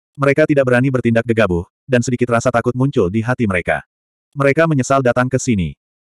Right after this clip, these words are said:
"Apa, dibunuh olehnya?" Raungan marah tiba-tiba terdengar. Siluet Liu Donghe melintas saat dia mengarahkan telapak tangannya ke arah Ningqi.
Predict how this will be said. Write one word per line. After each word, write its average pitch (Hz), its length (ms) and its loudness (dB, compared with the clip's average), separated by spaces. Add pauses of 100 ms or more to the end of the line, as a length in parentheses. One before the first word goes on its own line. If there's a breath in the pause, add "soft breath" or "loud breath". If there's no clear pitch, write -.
(300)
"Apa, 113 400 -2 (100)
dibunuh 147 380 2
olehnya?" 113 480 0 (420)
Raungan 147 380 0
marah 123 240 0
tiba-tiba 127 500 0
terdengar. 92 460 -2 (240)
Siluet 143 400 2
Liu 139 160 2
Donghe 131 240 2
melintas 113 320 0
saat 113 240 -2
dia 117 100 2
mengarahkan 104 460 0
telapak 110 260 0
tangannya 123 460 0
ke 113 80 -4
arah 113 240 0
Ningqi. 95 400 -4